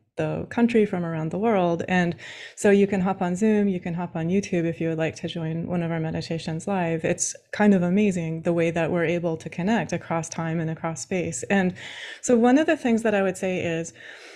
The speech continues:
there is an incredible gift of embodied presence like, if you have the option to be in physical space and meditate in community, and you were talking about this, to be in a body and to feel how incredible it is to be here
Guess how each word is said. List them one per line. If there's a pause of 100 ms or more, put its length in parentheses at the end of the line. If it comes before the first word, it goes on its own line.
(340)
there
is
an
incredible
gift
of
embodied
presence (400)
like,
if
you
have
the
option
to
be
in
physical
space (160)
and
meditate
in
community,
and
you
were
talking
about
this, (580)
to
be
in
a
body (160)
and
to
feel
how
incredible
it
is
to
be
here